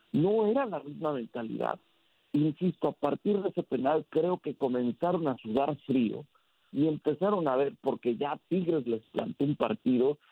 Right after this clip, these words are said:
y los tenía prácticamente asfixiados en su propia cancha, eh, o sea, en su propio pedazo de cancha, y, y, y ahí se vino, literal, como decimos en México, se le vino la noche a Chivas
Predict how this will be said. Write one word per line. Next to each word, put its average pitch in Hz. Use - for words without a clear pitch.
y 139
los 139
tenía 156
prácticamente 156
asfixiados 139
en 110
su 110
propia 120
cancha, 117
eh, 110
o -
sea, 127
en 110
su 113
propio 135
pedazo 117
de 107
cancha, 120
y, 269
y, 262
y 117
ahí 117
se 143
vino, 123
literal, 127
como 117
decimos 123
en 110
México, 127
se 135
le 135
vino 139
la 120
noche 120
a -
Chivas 123